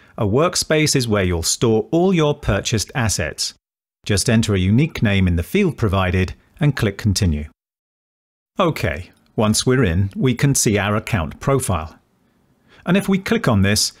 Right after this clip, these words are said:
there's the workspace we created. This is a free account. And this means we can browse the store, but also download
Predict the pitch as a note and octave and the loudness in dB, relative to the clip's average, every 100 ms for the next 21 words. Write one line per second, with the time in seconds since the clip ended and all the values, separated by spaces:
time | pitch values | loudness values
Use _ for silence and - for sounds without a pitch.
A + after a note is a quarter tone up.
0 | _ _ _ G2+ G2+ A2 D3+ D#3 F3+ C3+ | _ _ _ -2 0 0 0 2 0 0
1 | - G2+ F2 - G2+ - A#2 A2+ G2 F2+ | -4 -2 -2 -2 -4 -2 0 0 -2 -6
2 | D2 - _ _ _ _ _ _ - F3+ | -10 -18 _ _ _ _ _ _ -2 0
3 | F3+ E3 E3 - D3+ F#2+ - E2+ D2+ - | 2 0 -2 -2 0 0 -2 -4 -6 -14
4 | - _ _ _ _ _ _ - A#2+ F#3 | -20 _ _ _ _ _ _ 0 2 2
5 | F#3 D#3 D#3+ - A2 G#2+ F2+ F2 F2 - | 2 2 2 0 0 0 0 0 -2 -2
6 | G#2+ - G#2 F2 A2+ A#2+ A#2+ A2+ C#3+ C3 | -2 0 0 2 0 -2 -2 -2 0 0
7 | C3+ C#3+ D#3+ D#3 G2+ F#2+ F2+ F#2+ G#2 | 0 0 0 0 0 2 2 0 -2